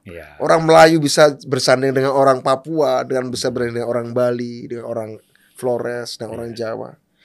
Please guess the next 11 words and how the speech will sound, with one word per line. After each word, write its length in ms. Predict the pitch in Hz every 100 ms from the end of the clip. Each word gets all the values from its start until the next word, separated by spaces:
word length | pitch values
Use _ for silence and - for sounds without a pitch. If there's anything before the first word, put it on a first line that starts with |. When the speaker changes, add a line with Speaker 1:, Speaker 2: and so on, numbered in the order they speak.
| _ _
Speaker 2:
Itu 160 | 185
titik 280 | 220 180 -
optimal. 480 | 165 - 156 110 85 _ _ _ _ _ _
Ketika 360 | - - - -
Speaker 1:
Iya. 100 | _
Speaker 2:
ada 140 | - -
geser 400 | 123 175 - 165
titik 180 | 143 143
optimal 460 | 135 139 135 127
itu, 300 | 123 127 151 - _ _ _ _ _ _ _ _
tikar 720 | - 156 - 156 143 131 123